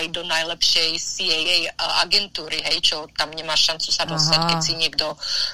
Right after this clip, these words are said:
Speaker 1: ako normálny herec, ale proste
Speaker 2: Mhm.
Speaker 1: títo influenceri okamžite sú medzi Robertom De Nirom a takýmito ľuďmi
Speaker 2: Wow.
Speaker 1: len preto, že majú štyri, päť miliónov followerov alebo niečo také.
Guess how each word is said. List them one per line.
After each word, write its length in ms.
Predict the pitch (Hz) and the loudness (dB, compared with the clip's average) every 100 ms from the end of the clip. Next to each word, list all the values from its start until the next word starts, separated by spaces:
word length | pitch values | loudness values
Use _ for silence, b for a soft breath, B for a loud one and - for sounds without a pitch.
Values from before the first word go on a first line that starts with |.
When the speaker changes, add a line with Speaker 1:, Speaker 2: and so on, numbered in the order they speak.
| B | B
Speaker 1:
ako 160 | - - 170 | -4 -4 -4
normálny 480 | 165 165 151 160 160 | -4 -2 -2 0 0
herec, 380 | 160 147 185 - | 2 2 2 2
ale 240 | 165 165 | 2 2
proste 320 | 175 170 170 | 2 4 4
Speaker 2:
Mhm. 80 | 175 | 4
Speaker 1:
títo 300 | 190 190 - 170 - B B 208 | 0 2 0 0 -6 B B -2
influenceri 720 | 196 - 208 196 190 196 180 | 0 0 0 0 2 2 2
okamžite 680 | 175 - 180 180 165 170 165 | 0 0 2 2 4 0 2
sú 240 | - - 180 | 0 0 -2
medzi 500 | 160 - 170 170 170 170 | -6 -4 -2 0 -2 -2
Robertom 480 | 175 165 170 - 170 | -6 -4 -4 -2 -2
De 140 | 165 165 | -4 -4
Nirom 400 | 156 156 160 175 | -4 -4 -4 -4
a 140 | 214 | -2
takýmito 480 | - - 170 165 185 | -2 -4 -4 -2 -2
ľuďmi 380 | 165 170 151 170 165 B B | -4 -8 -2 0 0 B B
Speaker 2:
Wow. 220 | 117 117 185 | -8 -2 0
Speaker 1:
len 140 | 185 - | 0 0
preto, 320 | - 175 190 | -2 0 4
že 160 | 190 180 | 4 4
majú 580 | 175 160 170 170 165 160 | 2 2 -2 -8 -6 0
štyri, 400 | - - 175 175 | 2 2 0 0
päť 220 | 170 165 | -2 -2
miliónov 480 | 165 160 160 160 - | -4 -8 -8 -8 -8
followerov 560 | 156 170 190 160 151 | -6 -4 -2 -2 -2
alebo 240 | 143 139 - | -4 -4 -8
niečo 380 | - 147 - - | -10 -2 -2 -2
také. 340 | - - - | -6 -6 -8